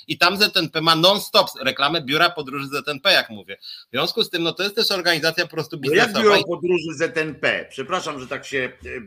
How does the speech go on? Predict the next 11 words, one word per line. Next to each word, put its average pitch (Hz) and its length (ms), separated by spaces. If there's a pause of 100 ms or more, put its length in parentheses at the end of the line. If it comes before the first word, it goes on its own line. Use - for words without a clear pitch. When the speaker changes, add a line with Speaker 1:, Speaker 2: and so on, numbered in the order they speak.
(320)
Speaker 2:
e, 127 40
Związek 160 280
Speaker 1:
Logos. 120 220
Speaker 2:
Nauczycielska - 580
Polskiego 143 300
Speaker 1:
Tak, 117 120
ma 143 140
Speaker 2:
ma 135 60
Speaker 1:
swoje 185 280
biuro 160 280
podróży. 104 500